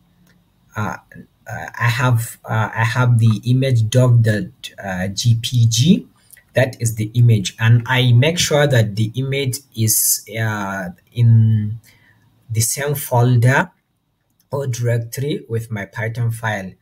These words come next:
The Python file is image edge detection dot P Y, and the, uh, image that I use for this edge detection is dov.gpg.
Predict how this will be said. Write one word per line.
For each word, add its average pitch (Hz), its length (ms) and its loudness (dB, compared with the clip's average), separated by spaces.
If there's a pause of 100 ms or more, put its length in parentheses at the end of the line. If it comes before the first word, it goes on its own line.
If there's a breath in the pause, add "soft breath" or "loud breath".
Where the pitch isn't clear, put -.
(320 soft breath)
The 107 100 -14
Python 156 520 -8
file 131 680 -8
is - 540 -12
image 131 460 -8 (360)
edge 117 260 -8
detection 120 720 -10
dot 104 280 -14
P - 200 -14
Y, 90 280 -10 (100)
and 107 240 -10
the, 101 300 -12
uh, 92 400 -14 (800)
image 123 300 -6
that 120 220 -8
I 107 60 -10
use 117 260 -4
for 113 200 -8
this 139 520 -6
edge 113 140 -6
detection 120 400 -8
is 110 380 -10 (400 soft breath)
dov.gpg. 113 1800 -8